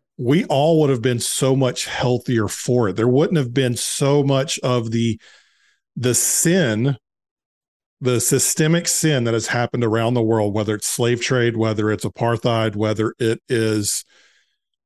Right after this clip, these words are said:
all sorts of other things. You can look at the Crusades, all those things. Those things would not have happened if the African and Middle Eastern church were not whitewashed by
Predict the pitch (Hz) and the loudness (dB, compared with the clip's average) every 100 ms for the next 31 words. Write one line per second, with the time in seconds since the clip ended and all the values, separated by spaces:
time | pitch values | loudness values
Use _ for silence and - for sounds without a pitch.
0 | _ - 135 143 143 139 - 135 127 - | _ -2 2 2 2 0 0 0 0 0
1 | 123 - 127 117 117 - 123 120 107 117 | -2 -2 -2 2 0 0 0 0 0 0
2 | 117 113 - 113 - 123 120 117 - - | 0 -2 -2 0 2 2 2 0 -4 -8
3 | _ _ _ - 151 151 131 117 107 101 | _ _ _ -2 2 2 2 0 -2 0
4 | 160 190 208 180 131 123 156 165 151 147 | 2 2 2 0 0 0 2 2 0 0
5 | 120 - 120 117 117 104 - _ _ _ | -4 -4 -4 -2 -4 -6 -10 _ _ _
6 | _ _ _ 151 131 123 - - - 127 | _ _ _ 0 2 0 -4 -12 -10 -4
7 | 127 123 - - 120 123 147 - 143 135 | 0 0 -2 -2 -2 0 0 0 0 0
8 | 196 - 120 117 123 120 117 - 120 110 | -4 -4 -2 0 2 2 0 0 -2 -2
9 | - 123 107 - - 117 110 113 113 113 | 0 0 0 -2 -8 -2 0 0 0 -2
10 | - 117 110 - 120 110 95 - - - | -2 0 0 0 -2 0 -2 -4 -8 -16
11 | _ _ _ _ - 117 113 107 104 104 | _ _ _ _ -8 -2 0 2 0 0
12 | 104 | -4